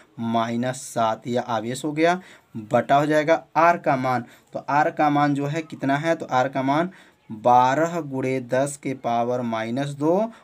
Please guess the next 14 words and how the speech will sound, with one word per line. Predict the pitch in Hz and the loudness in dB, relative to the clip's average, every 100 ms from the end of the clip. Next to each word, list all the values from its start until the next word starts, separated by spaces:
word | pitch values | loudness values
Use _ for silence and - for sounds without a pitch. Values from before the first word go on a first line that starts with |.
| _ 113 | _ -6
बारह | 104 117 123 135 160 170 | 2 4 6 4 2 0
गुणे | 131 131 127 | -4 -2 -4
दस | 113 123 127 | -2 -2 -2
के | - 120 | -6 -10
पावर | - 113 117 143 | -4 -4 -2 -2
माइनस | 131 110 104 104 107 - | -4 -6 -8 -8 -10 -12
दो। | 107 104 101 - - _ - | -12 -10 -10 -14 -20 _ 2
क्यों | 160 156 | 4 6
दो | 165 | 4
बार | 160 156 | 4 2
लिखे | 160 175 | 0 -2
हैं? | 170 160 | -6 -4
क्योंकि | 139 135 135 | -4 -4 0
यह | 139 | 0